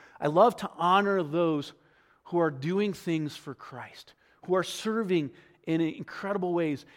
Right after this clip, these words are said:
And we have people here in our church that every Sunday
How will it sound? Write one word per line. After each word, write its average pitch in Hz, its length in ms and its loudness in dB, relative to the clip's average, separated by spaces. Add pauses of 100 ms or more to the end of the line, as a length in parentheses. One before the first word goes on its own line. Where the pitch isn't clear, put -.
(100)
And 170 220 0
we 233 140 2
have 247 280 0
people 220 320 -4
here 202 320 -2
in 170 80 -2
our 196 100 0
church - 420 0 (300)
that 175 360 4 (340)
every 220 560 0 (180)
Sunday 180 800 -6